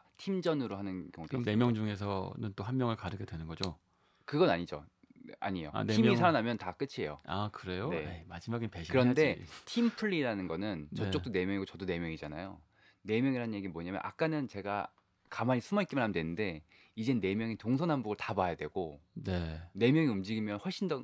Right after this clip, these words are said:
Speaker 1: 큰 무리가 움직이기 때문에 눈에 띌 가능성이 높아지고.
Speaker 2: 아,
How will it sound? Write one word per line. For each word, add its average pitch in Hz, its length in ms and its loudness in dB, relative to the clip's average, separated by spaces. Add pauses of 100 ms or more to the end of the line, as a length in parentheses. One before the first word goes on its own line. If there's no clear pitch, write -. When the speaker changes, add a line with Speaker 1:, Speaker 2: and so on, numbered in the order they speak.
(140)
Speaker 1:
큰 185 520 -6 (120)
무리가 117 320 0
움직이기 98 280 -2
때문에 92 260 -4
눈에 110 140 0
띌 104 200 -4
가능성이 92 280 -6
높아지고. 82 560 -4 (140)
Speaker 2:
아, 98 720 -6